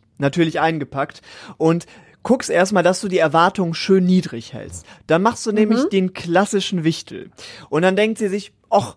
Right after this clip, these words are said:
Speaker 1: schade, ist ja jetzt gar nichts Besonderes.“ Und dann, wenn du
Speaker 2: Mhm.
Speaker 1: gerade die Enttäuschung siehst und wie langsam Tränen in ihre Augen schießen, dann sagst du, „Ach, ich hab noch eine Kleinigkeit vergessen“, und gibst ihr dieses Geschenk, das komplett drüber ist.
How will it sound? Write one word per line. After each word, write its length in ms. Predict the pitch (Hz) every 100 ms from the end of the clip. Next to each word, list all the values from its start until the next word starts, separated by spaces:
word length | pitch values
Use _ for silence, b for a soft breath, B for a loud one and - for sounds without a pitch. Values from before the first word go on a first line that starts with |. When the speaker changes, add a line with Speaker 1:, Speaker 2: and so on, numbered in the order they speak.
| _
Speaker 1:
schade, 480 | - 170 160 151 131
ist 300 | - 202 -
ja 80 | 165
jetzt 240 | 170 -
gar 160 | 151 156
nichts 180 | 160
Besonderes.“ 600 | - 139 147 127 117 117 - B
Und 260 | - 156 151
dann, 260 | 185 139 - B
wenn 120 | 151 165
du 60 |
Speaker 2:
Mhm. 60 | 208
Speaker 1:
gerade 300 | 190 240 226
die 100 | 226
Enttäuschung 720 | 202 196 214 214 - 165 143 - _
siehst 500 | 151 135 196 254 -
und 240 | - 170 160
wie 120 | 175
langsam 500 | 170 202 214 214 202
Tränen 320 | - 220 214
in 120 | 175
ihre 280 | 151 147 143
Augen 260 | 160 170 156
schießen, 460 | - 147 - 156 - B -
dann 200 | 185 202
sagst 320 | 202 202 -
du, 200 | 196 196 b b b b b b -
„Ach, 340 | 202 - - _ _ - _ -
ich 160 | 165 190
hab 120 | 202
noch 100 | 196
eine 120 | 190
Kleinigkeit 560 | - 180 180 - 170 156
vergessen“, 500 | 151 156 156 165 151
und 160 | 160
gibst 300 | 170 185 -
ihr 80 | 151
dieses 320 | 147 143 151
Geschenk, 340 | 160 - 160 156
das 160 | 143
komplett 400 | - 139 139 120
drüber 300 | 123 117 113
ist. 300 | 107 117 -